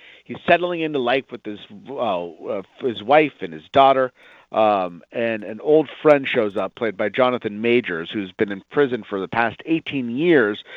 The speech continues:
He was a boxing prodigy before he went in, and now he wants his shot at the life that he feels that he should have had.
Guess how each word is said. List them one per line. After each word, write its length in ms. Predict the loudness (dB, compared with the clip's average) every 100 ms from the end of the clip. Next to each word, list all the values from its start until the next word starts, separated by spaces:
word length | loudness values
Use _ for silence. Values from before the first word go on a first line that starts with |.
| -18 -16 0
He 140 | 4
was 120 | 4
a 60 | 4
boxing 540 | 4 4 4 -2 -6
prodigy 560 | 2 6 6 4 -4 -6
before 640 | -6 -8 -8 -2 0 0
he 160 | -4 -6
went 220 | -6 -4
in, 280 | -2 -2 -4
and 160 | -4
now 480 | 0 2 2 0 -4
he 220 | -6 -6
wants 360 | -2 0 0 -2
his 160 | -4 0
shot 380 | 6 6 6 -2
at 120 | -8
the 80 | -6
life 280 | -2 -2 -2 -6
that 120 | -8
he 160 | -8 -8
feels 400 | -2 0 -2 -2
that 200 | -2 -2 _ -20 -18 -8
he 100 | -4
should 220 | 0 0
have 100 | 0
had. 380 | 2 0 0 -6